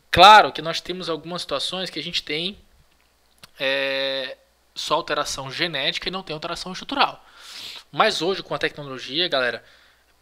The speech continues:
por exemplo, paciente, "Porra, eu tive um sintoma ali, tive, ah, porra, tive uma palpitação, alguma coisa", a gente não viu nada a olho nu ali no eco, a gente tem várias tecnologias como a ecocardiografia por strain longitudinal,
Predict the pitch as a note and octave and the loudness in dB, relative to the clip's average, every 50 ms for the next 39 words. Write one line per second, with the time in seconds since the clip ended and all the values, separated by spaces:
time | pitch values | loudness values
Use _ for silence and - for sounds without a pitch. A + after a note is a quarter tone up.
0 | _ _ - - C3 C3 C3 C3+ - D3 C3+ - C#3+ - - - - E3 D#3 D#3 | _ _ -8 -8 -8 -6 -8 -6 -2 -2 -2 -2 -2 -10 -10 -8 -6 -4 -4 -4
1 | - - C#3 C3+ C#3+ C#3 - - - C#3 B2+ - C#3+ C#3 C3+ C3 B2 B2 C3+ D3+ | -6 -8 -12 -12 -12 -10 -8 -8 -10 -10 -12 -16 -16 -12 -12 -12 -12 -10 -10 -8
2 | D#3 D#3 D3+ D3+ D3 C#3+ - - C#3 C3 B2+ B2+ C3 B2+ B2+ B2+ C#3+ C#3+ C#3 C#3 | -8 -8 -8 -8 -8 -8 -10 -12 -12 -12 -14 -14 -14 -14 -14 -12 -12 -14 -14 -14
3 | C#3 _ - - B2+ B2+ - C#3 C3+ C3 - C3+ C3 - - D#3+ - - - C#3+ | -16 _ -18 -16 -16 -16 -16 -16 -16 -12 -12 -12 -12 -10 -12 -12 -10 -10 -10 -10
4 | C3+ C3+ C3 B2 - - D3 C#3+ C3 - E3+ - - E3 F3+ G3 F3 D3 E3 E3+ | -12 -12 -14 -14 -8 -8 -8 -8 -6 -6 -4 -4 -4 -4 -8 -10 -10 -10 -10 -10
5 | C#3+ C#3 D3+ E3+ D#3+ D#3 C#3+ C3+ C3 C#3 D3 C#3 C3 B2+ C3+ D#3+ D#3+ C#3+ C#3+ C3+ | -8 -6 -6 -6 -4 -4 -6 -6 -6 -8 -10 -10 -10 -12 -12 -12 -10 -10 -10 -10
6 | C3 B2 B2+ D#3 F3+ E3+ - - - - - - - - - - - - - D#3+ | -8 -2 0 0 0 0 -2 -8 -18 -18 -18 -20 -20 -20 -20 -14 -12 -10 -6 -6
7 | - - F#3 D#3 - D3 F3 G3 F#3 - F#3+ - - E3 D#3 C3 - E3 F3 - | -6 -6 -6 -2 2 2 2 2 0 -4 -8 -8 -10 -14 -12 -8 -6 -4 -4 -4
8 | - - E3 D#3 D#3+ D#3+ D#3 D3+ C#3 D3+ D#3 C3 B2+ B2+ C3+ D#3 F3+ F#3 F#3 - | -6 -8 -10 -8 -6 -6 -8 -8 -6 -4 -2 0 0 0 2 2 2 0 0 -2
9 | - D#3 D3 D3 D3 C#3 - - D#3+ D#3 - - _ - - C#3+ C3+ - - - | -6 -6 -4 -4 -6 -6 -6 -6 -8 -8 -8 -12 _ -18 -16 -10 -6 -6 -6 -6
10 | - - D3+ E3+ F#3 F#3+ E3+ - - - D3 C#3 C3+ C3 - - C#3 C3+ C#3 C3+ | -4 -4 -2 0 0 0 -2 -2 -6 -10 -10 -10 -10 -10 -10 -12 -10 -10 -6 -4
11 | C#3 D#3 E3+ D#3 B2+ - | 0 0 0 0 -2 -4